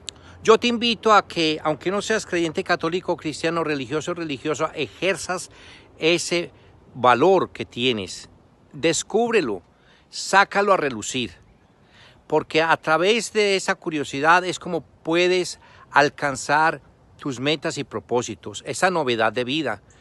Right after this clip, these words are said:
Recordemos que los grandes científicos, los grandes personas que hemos conocido en la historia, han hecho posible sus,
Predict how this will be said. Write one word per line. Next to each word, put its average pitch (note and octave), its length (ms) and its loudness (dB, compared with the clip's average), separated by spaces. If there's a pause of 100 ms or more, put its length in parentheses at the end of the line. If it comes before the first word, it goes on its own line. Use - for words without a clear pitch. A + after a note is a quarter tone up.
(300)
Recordemos E3 640 0
que F#3+ 100 0
los D#3+ 160 0
grandes E3+ 380 -2
científicos, D3+ 800 -4
los B2+ 200 -6
grandes E3+ 600 -2 (260)
personas D#3+ 580 -2
que C3 380 -4 (360)
hemos D#3+ 320 -2
conocido C#3+ 400 -4
en E3+ 80 -4
la C3+ 80 -2
historia, F#3 600 0 (1160)
han E3 140 2
hecho G#3 260 0
posible F3 640 0 (320)
sus, A3 640 -4